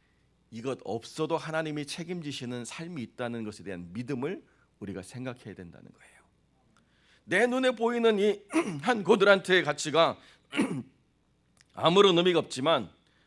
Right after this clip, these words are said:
그러나 하나님은 이것을 능히, 예, 받으셔서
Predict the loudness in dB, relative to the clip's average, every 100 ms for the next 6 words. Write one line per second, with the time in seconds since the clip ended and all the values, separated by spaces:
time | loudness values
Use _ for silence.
0 | _ -4 0 0 -2 -6 _ _ _ _
1 | _ -6 -2 0 2 2 0 -10 _ _
2 | _ _ _ _ _ _ _ _ -6 -6
3 | -6 -8 -8 -4 -4 -4 -8 _ _ _
4 | _ _ _ -20 _ _ -14 -8 -8 -8
5 | -12 -12 -12